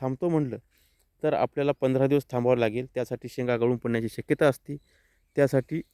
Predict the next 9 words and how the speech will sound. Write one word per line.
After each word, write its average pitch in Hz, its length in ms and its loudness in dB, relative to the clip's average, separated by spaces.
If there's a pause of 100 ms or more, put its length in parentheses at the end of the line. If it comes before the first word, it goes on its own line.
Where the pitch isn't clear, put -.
(120)
अशी 135 180 -2
चुकी 139 260 -8
करणं 139 360 2 (440)
हे 143 320 0 (680)
आपल्या 151 500 4 (300)
उत्पन्नाला 156 500 2
घातक 156 220 0
ठरू 120 200 0
शकते. - 320 -12